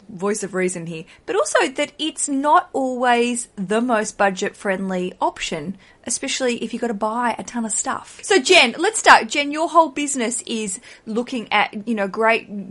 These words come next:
you create these amazing tutorials, and what I love about your website is that you don't just say, "Here's the finished product, guys," and then people are like, "I don't know what the fuck, I don't know how to do that.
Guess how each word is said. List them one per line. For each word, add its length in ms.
you 140
create 300
these 120
amazing 460
tutorials, 760
and 140
what 80
I 60
love 160
about 260
your 240
website 380
is 80
that 160
you 100
don't 400
just 280
say, 460
"Here's 180
the 120
finished 400
product, 360
guys," 520
and 180
then 80
people 240
are 40
like, 140
"I 120
don't 120
know 120
what 100
the 60
fuck, 120
I 80
don't 100
know 40
how 120
to 80
do 100
that. 180